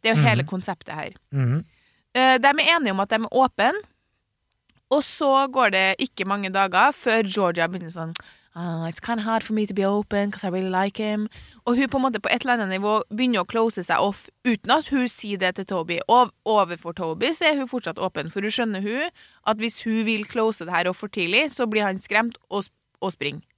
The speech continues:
Speaker 2: Mhm.
Speaker 1: Toby tenker jo at de er åpen, for det er jo den beskjeden han får.
Speaker 2: Mhm.
Speaker 1: Så kommer det inn noen nye damer som er pen, og så sier Toby, "Ah, kunne jeg tenkt meg også blitt litt kjent med hun."
Speaker 2: Mhm.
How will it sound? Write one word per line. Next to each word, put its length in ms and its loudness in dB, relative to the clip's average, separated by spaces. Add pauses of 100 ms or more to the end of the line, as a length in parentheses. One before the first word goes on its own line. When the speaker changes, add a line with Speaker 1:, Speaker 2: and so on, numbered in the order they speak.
Speaker 2:
Mhm. 280 4 (720)
Speaker 1:
Toby 480 2 (120)
tenker 340 -2
jo 40 4
at 80 0
de 60 2
er 200 2
åpen, 440 0
for 100 -8
det 60 0
er 40 0
jo 40 -2
den 260 -2
beskjeden 400 -4
han 180 -6
får. 280 4 (140)
Speaker 2:
Mhm. 260 2
Speaker 1:
Så 180 4
kommer 260 0
det 100 -2
inn 100 -6
noen 160 -6
nye 180 -4
damer 480 0
som 200 -6
er 80 2
pen, 280 2 (400)
og 140 0
så 140 -10
sier 200 -8
Toby, 340 0 (120)
"Ah, 500 2
kunne 120 -6
jeg 80 -4
tenkt 180 -2
meg 120 0
også 260 0
blitt 180 -8
litt 160 -8
kjent 260 -6
med 120 -12
hun." 220 -14 (140)
Speaker 2:
Mhm. 300 -2